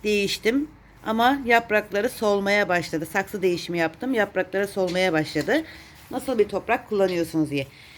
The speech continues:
Hem o arkadaşıma cevaben hem de sizlere toprağımdan bahsetmek için bu videoyu hazırlamak istedim sevgili arkadaşlarım.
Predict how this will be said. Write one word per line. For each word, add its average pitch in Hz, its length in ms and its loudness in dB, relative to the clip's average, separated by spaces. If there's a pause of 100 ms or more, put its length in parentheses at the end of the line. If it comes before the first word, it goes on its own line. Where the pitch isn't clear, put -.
(320)
Hem 339 260 0
o 285 120 6
arkadaşıma 254 640 2
cevaben 190 640 4
hem 247 220 0
de 226 120 2
sizlere 208 540 0
toprağımdan 196 680 0
bahsetmek 170 500 -2
için 269 220 -2
bu 208 80 2
videoyu 185 320 2
hazırlamak 170 400 0
istedim 156 240 -2
sevgili 156 360 2
arkadaşlarım. 143 580 -4